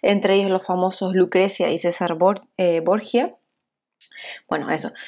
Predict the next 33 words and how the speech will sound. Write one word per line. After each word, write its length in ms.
Los 200
papas, 460
por 140
aquel 320
animado 360
siglo 280
quince, 300
pues 160
gustaban 320
de 100
tener 280
mucha 380
y 220
variada 580
<laughs> 0
descendencia, 880
ya 160
saben, 380
aquí 360
que 140
no, 400
que 100
no 100
es 40
como 200
ahora. 280
El 180
primer 320
papa 240
español 480
tomó 320
trascendentales 1000
decisiones, 540